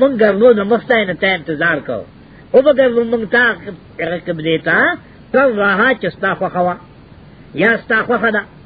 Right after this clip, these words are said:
نو مضارع دې په معنا د ماضی کړه، یعنی رضیتها. او به ګرځو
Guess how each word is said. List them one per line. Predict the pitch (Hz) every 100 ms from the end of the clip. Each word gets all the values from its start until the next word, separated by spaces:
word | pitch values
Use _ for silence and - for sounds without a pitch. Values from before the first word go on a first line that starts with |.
| - - 143
نو | 202
مضارع | 233 233 202 233 240 294
دې | 311 226
په | 220
معنا | 208 202 233
د | 202
ماضی | 165 147 135 131
کړه، | 113 101 - -
یعنی | 143 196
رضیتها. | 240 156 139 151 160 117 87 82 - - - - - - - - - - - - -
او | 247
به | 311
ګرځو | 285 285 240